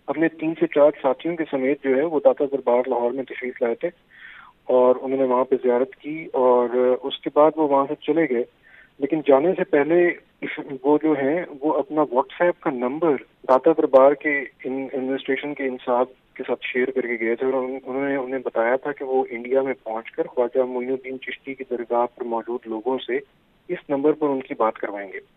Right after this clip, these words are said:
ताहम उनका कहना था कि ना तो उन्होंने खुद से इस नंबर पर उसके बाद उनसे राब्ता करने की कोशिश की, क्योंकि उनको, उनको ये वहमो गुमान में भी नहीं था कि वो यहाँ से गुमशुदा हो सकते हैं,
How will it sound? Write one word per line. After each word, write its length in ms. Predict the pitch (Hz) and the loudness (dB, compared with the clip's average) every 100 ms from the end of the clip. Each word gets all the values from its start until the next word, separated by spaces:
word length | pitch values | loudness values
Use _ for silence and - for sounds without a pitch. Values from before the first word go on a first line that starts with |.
| _ _ _ - - _ - | _ _ _ -20 -20 _ 0
ताहम 220 | 147 175 | 2 2
उनका 160 | 185 | 2
कहना 260 | 392 180 190 | 2 2 2
था 120 | - | 2
कि 220 | - 359 - _ - - - - _ _ 127 | 0 -2 -4 _ -20 -20 -20 -20 _ _ 0
ना 200 | 131 - | 4 4
तो 160 | 180 | 4
उन्होंने 260 | 160 165 175 | 2 0 -2
खुद 220 | - 151 - | -2 -4 -4
से 500 | - 180 175 - 147 | 2 4 4 0 -10
इस 60 | - | -4
नंबर 220 | 139 143 | 0 2
पर 180 | 156 160 160 147 - | 2 0 -2 -4 -12
उसके 240 | 143 - | -14 -6
बाद 220 | 135 135 - | 4 4 4
उनसे 240 | 139 139 | 0 0
राब्ता 260 | 131 117 143 | 2 2 0
करने 280 | 139 139 147 | -2 -6 -8
की 100 | 143 | -8
कोशिश 380 | 123 123 160 - | -4 -6 -6 -10
की, 200 | 151 143 _ _ _ _ _ - | -12 -14 _ _ _ _ _ -4
क्योंकि 260 | 143 139 151 | -4 0 0
उनको, 760 | 151 131 135 - 147 151 151 | 0 -2 -6 -2 4 4 4
उनको 600 | 127 131 131 127 - 147 | 0 -6 -6 -6 2 2
ये 160 | 139 139 | 4 4
वहमो 240 | 131 131 | 4 2
गुमान 300 | 135 127 123 | 2 2 2
में 120 | 143 135 | 2 -2
भी 100 | 127 | -4
नहीं 160 | 117 | -4
था 160 | 117 120 | -2 -4
कि 120 | 123 | -4
वो 360 | 113 117 117 - | -6 -6 -6 -8
यहाँ 280 | 120 113 117 | -6 -4 -6
से 120 | 127 | -8
गुमशुदा 380 | 117 117 - 127 | -12 -10 -2 2
हो 140 | 123 | 2
सकते 300 | 107 117 - | 0 -12 -10
हैं, 100 | 135 | -10